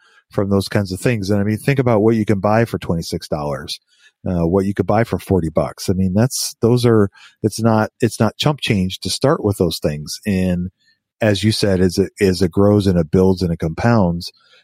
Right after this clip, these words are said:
uh, it just illustrates again the power of, of dividends. Another thing that I wanted to throw out there too is we talk a lot about total returns and what kinds of returns people can make in, in the market. And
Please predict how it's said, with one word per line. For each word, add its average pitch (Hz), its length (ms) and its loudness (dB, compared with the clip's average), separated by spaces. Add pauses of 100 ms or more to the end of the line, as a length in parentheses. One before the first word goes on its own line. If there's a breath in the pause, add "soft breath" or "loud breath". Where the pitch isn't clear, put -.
(160)
uh, - 80 -12 (280)
it 107 140 2
just - 260 -2 (180)
illustrates 107 540 2
again 92 440 2
the 85 100 0
power 98 640 2
of, 90 360 0
of 85 240 -2
dividends. 90 540 0 (420 loud breath)
Another 123 360 2
thing 113 240 -2
that 104 140 2
I 98 60 4
wanted 98 380 2 (140)
to 98 120 0
throw 101 340 2
out 98 180 0
there 90 160 0
too 120 320 2
is 92 240 0 (960 soft breath)
we 113 140 2
talk 131 260 2
a 120 120 2
lot 123 160 4
about 110 320 0 (240)
total 123 280 4
returns 123 640 0
and 104 120 2
what 110 140 0
kinds 120 240 0
of 107 60 4
returns 120 480 0
people 110 300 0
can 104 200 -2
make 110 300 2 (100)
in, 101 300 0
in 98 180 -2
the 98 80 0
market. 107 520 2
And 98 400 0